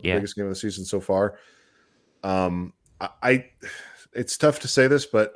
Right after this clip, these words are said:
Speaker 2: I, obviously I would love for them to win. Their season's not over if they lose. That's, that's
Speaker 1: No.
Speaker 2: the, that's the reality of the situation. It's, it's going to be tougher with every successive division loss, uh, and conference loss to win,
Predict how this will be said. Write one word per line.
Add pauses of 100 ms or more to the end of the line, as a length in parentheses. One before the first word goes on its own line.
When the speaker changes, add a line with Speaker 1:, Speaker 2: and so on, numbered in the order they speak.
Speaker 2:
I,
obviously
I
would
love
for
them
to
win. (500)
Their
season's
not
over
if
they
lose.
That's,
that's
Speaker 1:
No.
Speaker 2:
the, (140)
that's
the
reality
of
the
situation.
It's,
it's
going
to
be
tougher (440)
with
every
successive
division
loss,
uh,
and
conference
loss
to
win,